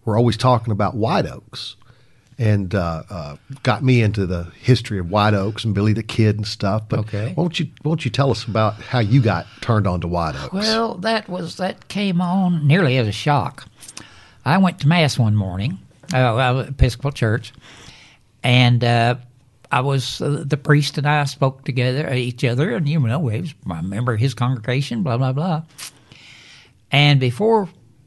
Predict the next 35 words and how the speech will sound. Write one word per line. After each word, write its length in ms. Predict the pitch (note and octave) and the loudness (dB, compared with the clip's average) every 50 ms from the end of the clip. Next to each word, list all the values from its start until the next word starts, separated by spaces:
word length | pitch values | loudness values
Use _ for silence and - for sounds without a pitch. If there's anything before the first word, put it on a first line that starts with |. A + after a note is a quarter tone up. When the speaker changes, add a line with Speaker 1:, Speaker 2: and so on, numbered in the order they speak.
| - - | -12 -8
Speaker 2:
the 100 | C3 B2 | -8 -6
service 360 | - - A#3 B3 A3+ D#3+ C#3 | -4 -4 -2 -2 -2 -2 -4
got 160 | - C#3+ - | -4 -6 -6
started 400 | - - - C#3 B2+ B2+ A#2 G#2+ | -6 -6 -4 -2 -2 0 -2 -2
that 200 | G#2+ A#2 - - | -2 -4 -4 -4
morning, 280 | A#2 A#2+ C#3 E3 F3 D#3 | -4 -2 -2 -2 0 -2
he 140 | C#3+ F#3 B3 | -2 -4 -4
came 260 | - F#3 F#3 F3 D3+ | -2 -2 0 0 0
down 220 | D3+ D#3 D#3 D3 | 0 -2 -2 -2
the 100 | C3+ B2 B2+ | 0 0 0
aisle, 200 | C#3+ E3 E3+ E3+ | 0 0 0 0
and 100 | C#3+ C#3 | 0 0
I 80 | C3 | 0
happened 300 | C#3 D3 D3 D3 - C#3 | 0 -2 -2 -2 -2 -4
to 60 | B2+ A#2+ | -2 -2
be 120 | C3+ B2+ | -2 -2
sitting 400 | - - - C#3+ C3+ C#3 C3+ B2 | -2 0 0 2 2 2 2 2
next 280 | B2 C#3+ - - - - | 0 -2 -4 -6 -6 -4
to 140 | - D3+ D3 | -2 0 0
the 120 | D3+ D3+ | 0 0
aisle, 460 | - D3 C3+ A#2+ G#2 G2+ B2 D#3+ F#3 - - - - - - - - - - - - - - - - - - _ _ _ - | 0 0 0 0 0 -2 -2 -4 -6 -8 -16 -20 -20 -20 -20 -20 -20 -20 -20 -20 -20 -20 -20 -20 -20 -20 -20 _ _ _ -4
and 120 | B2+ A#2+ | -2 0
he 80 | C3 B2 | 0 0
whispered 380 | B2 F3 E3+ E3 - - D#3 D#3 | 0 0 -2 -2 -2 -4 -2 0
in 120 | D#3+ D3 | 2 2
my 140 | C#3+ C3 B2+ - | 2 2 0 0
ear, 180 | - D#3 F3 E3+ | -2 -2 -2 -2
said, 180 | C#3+ - C#3+ B2 | -4 -4 -4 -2
"I'd 160 | A#2 B2+ A#2+ | -2 -2 -2
like 160 | C3 C3 - | -2 -4 -4
to 60 | - - | -6 -8
see 140 | - - D#3 | -4 -2 -2
you 220 | C#3+ C3+ A#2+ B2 | 0 0 0 0
after 240 | A#2 G#2+ G#2+ - - | -2 -4 -6 -10 -10
church." 480 | - - E3+ F2+ - - - - - | -6 -2 -2 -2 -2 -4 -8 -14 -18